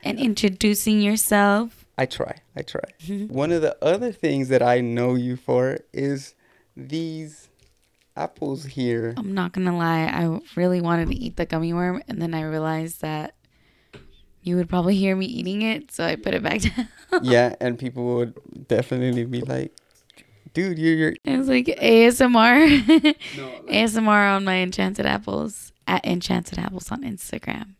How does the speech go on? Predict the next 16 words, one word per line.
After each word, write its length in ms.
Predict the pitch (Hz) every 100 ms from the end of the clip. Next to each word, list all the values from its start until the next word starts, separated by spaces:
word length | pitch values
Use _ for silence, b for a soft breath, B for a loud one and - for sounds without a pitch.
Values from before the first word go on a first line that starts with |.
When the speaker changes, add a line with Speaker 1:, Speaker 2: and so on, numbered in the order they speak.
| _
Speaker 2:
Yeah, 260 | 123 165
so 180 | 175 143
how 200 | 135 127
did 200 | 135 127
you 120 | 123 120
get 200 | 120 113
into 400 | 147 - - - _ _ -
apples? 420 | - - - - -
How 100 | 123
did 180 | 117
you 60 | 123
get 120 | 120
into 200 | 117 113
making 400 | 117 117 127 127
them? 260 | 120 117
Or 60 | 123